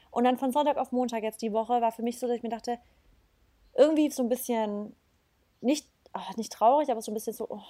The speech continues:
ja, schade, dass jetzt dieses, äh, Ding vorbei war, aber ich hatte plötzlich innerlich, oh, ich konnte kaum schlafen, weil ich so aufgeregt war vor meinen neuen Projekten und Dinge, die ich angehen will. Und ich hatte so Lust drauf, dass ich,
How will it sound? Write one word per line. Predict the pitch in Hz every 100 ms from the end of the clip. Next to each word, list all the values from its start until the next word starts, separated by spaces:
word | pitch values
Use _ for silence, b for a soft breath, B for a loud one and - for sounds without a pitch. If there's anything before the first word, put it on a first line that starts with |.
| -
ja, | 214 202
schade, | - 254 285
dass | 247
jetzt | 226
dieses, | 226 220 - - - -
äh, | 220
Ding | - 302
vorbei | 302 247 262
war, |
aber | 226
ich | 226
hatte | 240 269
plötzlich | 240 254 240 233
innerlich, | 247 254 254 262 - _ _ _ _ _ _
oh, | 226 226
ich | 233
konnte | 277 262 277
kaum | 269 269
schlafen, | 247 262 254 247 226
weil | 220 208
ich |
so | -
aufgeregt | - 240 240 240 202 196
war | 202 220
vor | 220 220 214 202
meinen | 214 202 202
neuen | 196 196
Projekten | - 240 233 _ 214
und | 208
Dinge, | 240 240
die | 220
ich | -
angehen | 220 226 226 214
will. | 208 214
Und | 208
ich | -
hatte | -
so | 220
Lust | 214 254 262 -
drauf, | 208 226
dass | 226 220
ich, | 220 -